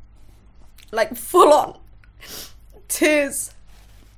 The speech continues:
And then I thought, I felt so guilty, 'cause yesterday someone told me that I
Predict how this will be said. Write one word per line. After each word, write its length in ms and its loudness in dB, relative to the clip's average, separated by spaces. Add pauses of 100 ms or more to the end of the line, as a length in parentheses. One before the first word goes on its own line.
(1500)
And 200 0
then 220 2
I 140 0
thought, 460 -4
I 120 0
felt 260 -4
so 320 -4
guilty, 680 -4
'cause 320 -10
yesterday 480 -6
someone 320 -10
told 220 -10
me 100 -10
that 140 -12
I 160 -8